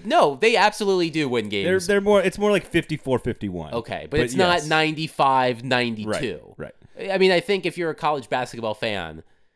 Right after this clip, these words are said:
Speaker 1: which we both are,
Speaker 2: Mm-hmm.
Speaker 1: I think Virginia basketball is an apt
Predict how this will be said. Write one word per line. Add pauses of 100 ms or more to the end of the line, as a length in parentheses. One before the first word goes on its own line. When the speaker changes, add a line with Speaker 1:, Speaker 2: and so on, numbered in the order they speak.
(720)
Speaker 1:
which
we
both
are,
Speaker 2:
Mm-hmm. (100)
Speaker 1:
I
think (140)
Virginia
basketball
is
an
apt